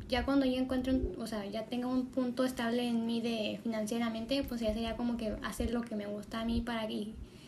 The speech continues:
y que funcione y súper bien si llega a funcionar y ya pueda yo como que obtener de ahí alguna, algún, una remuneración, pues, bien,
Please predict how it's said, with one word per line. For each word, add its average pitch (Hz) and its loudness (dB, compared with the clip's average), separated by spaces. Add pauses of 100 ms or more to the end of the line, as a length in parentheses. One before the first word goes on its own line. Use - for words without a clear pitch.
(140)
y 262 6
que 262 8
funcione 277 6
y 277 8
súper 254 4
bien 247 2
si 269 6
llega 240 4
a 254 4
funcionar 247 4
y 247 4
ya 226 4
pueda 233 2
yo 220 0
como 233 0
que 214 -2
obtener 214 2
de 220 2
ahí 214 0 (880)
alguna, 240 4 (200)
algún, 233 0 (440)
una 285 4
remuneración, 240 2
pues, 320 -2
bien, 202 -4